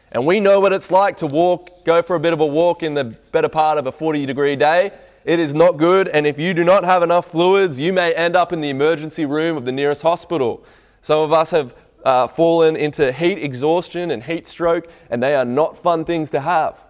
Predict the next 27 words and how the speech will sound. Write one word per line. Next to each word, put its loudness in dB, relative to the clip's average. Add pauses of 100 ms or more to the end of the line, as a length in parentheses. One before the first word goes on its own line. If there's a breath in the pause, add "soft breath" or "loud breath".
(1800)
And -6
so 0 (540)
Abraham 0
sees -2
these -4
strangers, -8
he -6
doesn't -2
know -4
who -4
these -6
men -6
are, -6 (760 soft breath)
and -10
he -6
sees -2
them 0
passing 0
by 4
his -6
tent -4
door, 0
and -4
he -4
runs 0
to -6
them. -8